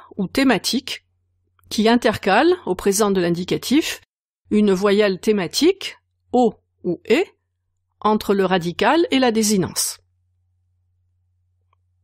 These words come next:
Parmi ces verbes thématiques, il faut effectuer une nouvelle distinction entre les verbes contracts et les verbes non contracts. Dans cette capsule vidéo, nous allons étudier d'abord l'infinitif présent des verbes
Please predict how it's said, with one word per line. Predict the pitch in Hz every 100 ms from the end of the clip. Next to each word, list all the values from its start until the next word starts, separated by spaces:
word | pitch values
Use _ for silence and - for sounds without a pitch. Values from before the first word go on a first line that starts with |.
| _ _ _
Parmi | 240 254 269
ces | -
verbes | 220 233 208 202
thématiques, | 214 175 - 294 - -
il | 214 220
faut | - 226
effectuer | 220 - 190 - 220 214 202
une | 190 185
nouvelle | 214 233 220
distinction | 196 214 - 165 - 196 311 - _ _ _ _ -
entre | 202 202 202
les | 196
verbes | 196 180 175
contracts | - 240 - 190 - 339 392 - -
et | 208
les | 190
verbes | 180 196 247 285 -
non | 233 247
contracts. | 220 190 - - - - - _ _ _ _ _ _ _ _ _ _ _ _ _ _ _ _ _ _ _ _ _ _ _ _
Dans | - 214
cette | 208 220 214
capsule | 220 - 254 220
vidéo, | 214 185 269
nous | 359 254
allons | 240 233
étudier | 226 - 196 214
d'abord | 202 190 208
l'infinitif | 180 185 202 202 - 214
présent | - 226 202 220 202 -
des | 180 202
verbes | 190 190 170 170